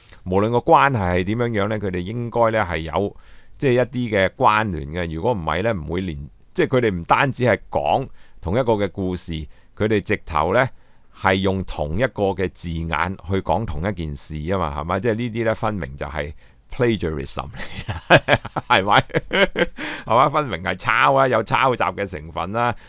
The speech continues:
咁個問題就係邊個抄邊個啫，係咪？咁呢，去到即係嗰個，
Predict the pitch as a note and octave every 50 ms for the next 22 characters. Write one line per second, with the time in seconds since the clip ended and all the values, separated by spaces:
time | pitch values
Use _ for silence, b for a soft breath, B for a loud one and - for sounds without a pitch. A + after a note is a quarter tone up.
0 | B B B - C3 D#3 D#3+ C3+ A#2 G#2 G2 G2 F2 E2 D#2+ E2+ E2+ F#2+ E2 F2+
1 | F2+ - C3 B2+ A#2+ A2 G2+ - A#2+ A2+ A#2+ A2+ - B2 A#2+ A#2 A2+ G#2 G2 F#2
2 | F#2+ F#2+ G#2 G#2+ A2+ A2 F#2 E2+ D#2 D#2+ E2 F2+ A2 C3+ C3 B B B B B
3 | B B B B - C#3+ D#3+ G3 F#3 D#3+ C#3+ D3 C#3 C#3 C3+ - - C3+ C3+ C3+
4 | C3+ C3 - b b b b b b b - - - - D#3 D3 C3 A#2+ A#2 G#2+
5 | - - - - - - - C3 C#3+ B2+ -